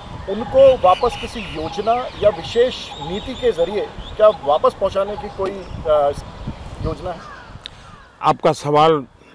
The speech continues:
Speaker 2: बहुत ही relevant है, क्योंकि आप देखिए हिंदुस्तान का मानस क्या है। भारत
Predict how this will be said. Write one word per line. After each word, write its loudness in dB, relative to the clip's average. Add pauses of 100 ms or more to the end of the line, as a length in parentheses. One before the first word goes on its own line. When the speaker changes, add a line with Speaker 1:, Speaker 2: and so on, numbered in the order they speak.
(140)
Speaker 2:
बहुत -4
ही 4
relevant 4
है, -4
क्योंकि -6 (1200)
आप 0
देखिए -2
हिंदुस्तान -2
का -2
मानस -2
क्या -8
है। -18 (1700)
भारत 0